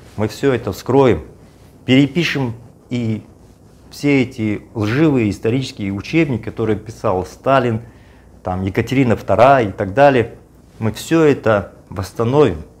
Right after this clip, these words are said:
Вы должны гордиться, что мы великая нация, и вести себя как великая нация, не пытаться унизить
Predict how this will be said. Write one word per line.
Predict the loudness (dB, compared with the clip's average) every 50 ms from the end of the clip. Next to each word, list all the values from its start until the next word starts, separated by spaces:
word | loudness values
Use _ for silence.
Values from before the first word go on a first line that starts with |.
| -20 -20 -20 -10
Вы | -6 -4 2 4
должны | 6 6 6 4 2 0
гордиться, | 0 0 -2 0 0 0 0 -2 -2 -4 -8 -8
что | -6 -6 -4 -2
мы | -2 0 0
великая | 0 0 0 0 0 0 0 0 2
нация, | 4 4 4 2 0 -6 -14 -14 -14 -16 -4 0
и | 4 6
вести | 6 6 6 4 2 0
себя | 0 2 2 4 4 4
как | 2 0 0 0
великая | 2 2 2 4 4 2 4
нация, | 6 4 4 4 2 -4 -10 -12 -12 -16 -20 -20 -20 -14 -8
не | -8 -6
пытаться | -4 -2 0 2 4 4 2 0 -2 -4
унизить | -2 0 0 0 0 0 0 -2 -4 -6